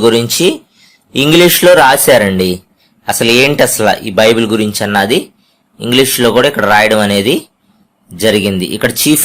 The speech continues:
ఎడిటర్ నేమ్ ఇచ్చారు చూడండి, రెవరెండ్ డాక్టర్ జోయల్ జస్వంత్ గుమ్మడి అని చెప్పి చీఫ్ ఎడిటర్ నేమ్ కూడా ఇక్కడ ఇచ్చారు. తెలుగులో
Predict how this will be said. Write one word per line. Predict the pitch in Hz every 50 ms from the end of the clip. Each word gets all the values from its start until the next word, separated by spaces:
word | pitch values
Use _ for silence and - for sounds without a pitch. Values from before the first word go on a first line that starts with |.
| 151
ఎడిటర్ | 135 120 113 - 127 110 113 110
నేమ్ | 107 107 107 107 95
ఇచ్చారు | - - 104 95 - -
చూడండి, | 104 101 101 98 95 104
రెవరెండ్ | 104 104 107 110 107 107
డాక్టర్ | 104 101 - - 101 95 90
జోయల్ | 104 110 113 123 135 - - _ _ _ _ _ _ _ _ _ _ - 98
జస్వంత్ | 123 131 - - - 151 151 143 131 - 113 101 92
గుమ్మడి | 113 117 113 113 113 107 107 110 104
అని | 98 95 92 -
చెప్పి | 101 - _ - 156 208 220 - _ _ _ _ _ _ _ -
చీఫ్ | - - 131 135 127 - 127
ఎడిటర్ | 113 107 92 117 113 101 107 104
నేమ్ | 101 101 98 -
కూడా | 110 110 117
ఇక్కడ | 113 - 101 98 92
ఇచ్చారు. | - - 107 98 92 107 151 208 - - _ _ _ _ -
తెలుగులో | 156 151 156 165 165 185 185